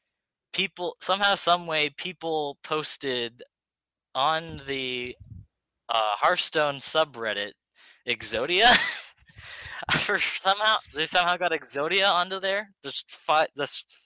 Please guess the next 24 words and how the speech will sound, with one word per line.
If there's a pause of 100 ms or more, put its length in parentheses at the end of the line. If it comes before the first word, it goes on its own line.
(140)
all
the
pe-, (420)
they
got (200)
five
different
pictures
of
the, (260)
all
the
pieces
on (520)
there.
So
that
was
something. (880)
I
didn't
find
anything
else